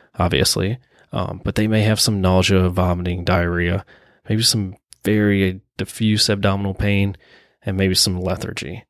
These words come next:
Uh, nothing too serious and nothing too critical, and you, you may not even know if they don't tell you that they, they're in the first stage of toxicity. More or less, the most important part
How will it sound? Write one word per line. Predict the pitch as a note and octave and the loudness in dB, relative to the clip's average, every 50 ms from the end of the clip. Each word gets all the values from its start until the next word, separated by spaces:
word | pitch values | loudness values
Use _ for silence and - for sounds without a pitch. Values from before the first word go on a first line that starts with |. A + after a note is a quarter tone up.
| _ _ _ _ _ _ _ | _ _ _ _ _ _ _
Uh, | - F#2+ F2+ F2 F2+ | -2 -2 0 0 0
nothing | G2+ G#2 B2 C#3+ - E3 C3 | 0 0 -2 0 0 -2 -2
too | - - - A2 G2+ | 0 0 0 0 0
serious | - - G#2 G2 G2 G2 G2 F#2+ - - | 2 2 2 4 6 6 6 6 4 2
and | G2 F#2 | 2 2
nothing | F#2+ F#2 - G2+ F2+ - | 2 2 2 0 -4 -2
too | - - - G#2+ F#2+ F#2 | -2 -2 -2 -2 -2 -4
critical, | - - - G2 F#2 E2 D2+ - F2+ F2 E2+ E2+ | -6 -6 -2 0 0 0 -2 -4 -6 -6 -4 -4
and | F2+ F#2 F#2 F#2 | -4 -4 -4 -4
you, | F2+ F2+ G2 A2 F#2+ - - | -4 -4 -6 -8 -12 -14 -12
you | - G#2+ G2 | -10 -8 -4
may | F#2+ G#2 A#2+ C3 | 0 2 2 4
not | C3 A#2+ G#2+ G2+ | 4 4 4 4
even | G2 F#2 F#2 F#2 F2 | 4 4 4 2 2
know | F2 F2+ F#2+ G2+ G2+ | 2 2 2 0 0
if | G2+ - | -2 -2
they | G2+ G2 | -2 0
don't | F#2 F#2 - - | 0 0 -2 -2
tell | - G2 F#2 G2+ | 0 0 2 2
you | G#2+ A2+ A#2+ - - _ | 2 0 -2 -4 -2 _
that | G#2+ G2 - | 0 0 2
they, | G2+ G2 F#2 - _ _ _ _ _ _ _ _ _ _ _ | 2 0 0 -2 _ _ _ _ _ _ _ _ _ _ _
they're | - G#2 F#2+ F#2 | -2 0 2 4
in | G2 G#2 G2+ | 4 4 2
the | F#2+ | 0
first | F#2+ - E2+ E2+ - - | -2 -2 -2 -2 -2 -2
stage | - E2 E2 F2+ - D#2 | -2 -2 -4 -4 -4 -4
of | D2+ F#2 F2 - _ | -4 -6 -6 -10 _
toxicity. | - - F2+ - - - D#2 - - - - - - - _ _ _ _ - _ _ _ _ _ _ _ _ | -8 -6 -6 -6 -8 -8 -10 -12 -12 -12 -16 -18 -18 -20 _ _ _ _ -20 _ _ _ _ _ _ _ _
More | - A2+ A2+ A2+ | -2 0 2 2
or | G#2+ | 4
less, | G2 F#2 F#2 F#2 - - | 4 4 4 4 2 0
the | - F#2+ | -2 -2
most | F#2+ F#2+ F#2+ F#2+ - - | 0 2 4 4 4 4
important | F#2+ F#2 - - D3 - - A2+ G2 | 2 0 2 2 2 2 0 -2 -2
part | - G#2 F#2+ F#2 F2+ - - | -2 0 0 2 0 0 -4